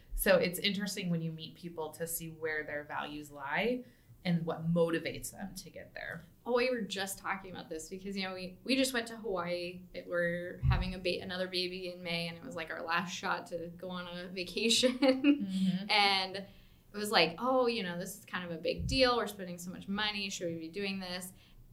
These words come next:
Speaker 2: And, but then I was like, "You know what? We don't spend a lot of money on decorations in our house. Like, we make choices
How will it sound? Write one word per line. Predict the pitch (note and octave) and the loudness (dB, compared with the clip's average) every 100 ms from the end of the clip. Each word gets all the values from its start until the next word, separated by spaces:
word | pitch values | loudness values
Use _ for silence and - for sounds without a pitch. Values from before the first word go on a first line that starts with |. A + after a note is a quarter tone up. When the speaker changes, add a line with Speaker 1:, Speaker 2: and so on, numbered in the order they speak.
| - | -6
Speaker 2:
And, | - G3 F#3+ F3+ E3+ F3 | 2 4 4 0 -4 -6
but | G3 | -4
then | G3+ | 0
I | G#3+ G#3 | 0 0
was | G3+ | -4
like, | G#3 F#3+ | -8 -6
"You | C#4+ | -2
know | D#4+ | -2
what? | D4+ D4 | -2 -4
We | C4 | -2
don't | D#4+ E4+ C4 | -2 -2 -4
spend | - A#3 A#3 | -6 -4 -4
a | |
lot | G#3+ G#3 | -4 -4
of | G#3 | -4
money | F#3+ G3+ G3 | -6 -8 -10
on | F#3 F3+ | -10 -10
decorations | F3+ - A3+ D4 - - G3+ | -12 -8 -2 2 4 2 0
in | G3 | -2
our | E3+ | -4
house. | E3+ E3+ D#3+ - | -2 -2 -2 0
Like, | F3 F#3+ | 0 0
we | C4 C4 B3+ | -2 -2 -4
make | G#3 G#3+ - | -8 -8 -8
choices | - - F#3+ A3+ - D#3+ D#3 D#3+ E3+ | -8 -4 -2 -2 -4 -4 -6 -6 -6